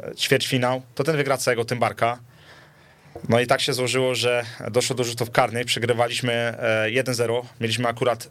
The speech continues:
e, stały fragment gry przećwiczony, który nam w ogóle nie wychodził na treningach, na meczach, już nawet o nim zapomnieliśmy, a dziewczyny same po prostu chyba odświeżyły go sobie w głowie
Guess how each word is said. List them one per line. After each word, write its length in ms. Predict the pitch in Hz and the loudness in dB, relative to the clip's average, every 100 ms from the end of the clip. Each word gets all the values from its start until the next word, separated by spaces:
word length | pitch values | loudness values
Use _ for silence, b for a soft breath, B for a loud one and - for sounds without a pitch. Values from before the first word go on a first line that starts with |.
| - | 0
e, 160 | 110 | 0
stały 300 | 110 123 120 | 2 2 0
fragment 400 | 117 127 113 110 104 - | 0 -4 -4 -6 -8 -4
gry 260 | 110 117 | 0 2
przećwiczony, 680 | 117 127 - 117 120 110 127 - B B B B | 2 -2 -2 0 0 2 -2 -6 B B B B
który 240 | - 117 123 | 2 4 4
nam 180 | 123 117 | 2 0
w 60 | |
ogóle 240 | 131 139 131 | 0 2 0
nie 100 | 123 | 0
wychodził 440 | 120 123 113 120 123 - | 0 0 0 -2 -6 0
na 140 | 120 | 0
treningach, 560 | 120 123 120 120 120 - | 2 0 2 0 0 -2
na 100 | 117 | -2
meczach, 260 | 117 117 | 0 -2
już 140 | 113 - | -2 -2
nawet 220 | 117 117 | 0 0
o 80 | 123 | -2
nim 140 | 120 | -2
zapomnieliśmy, 760 | 117 113 120 117 113 117 127 135 B B B B B B - | -2 -2 -2 -2 -2 0 0 -2 B B B B B B 4
a 120 | 131 | 4
dziewczyny 380 | 139 - 139 135 | 4 0 0 2
same 320 | 143 135 123 | 0 0 -2
po 100 | 120 | -4
prostu 340 | 120 117 120 | -4 -2 -2
chyba 380 | 117 117 117 113 110 - - | 0 2 2 2 -4 -14 -2
odświeżyły 520 | 120 - 127 131 120 | 0 2 2 2 0
go 80 | 113 | 0
sobie 260 | - 117 | -2 -2
w 40 | 113 | 0
głowie 340 | 120 110 127 | 0 2 -2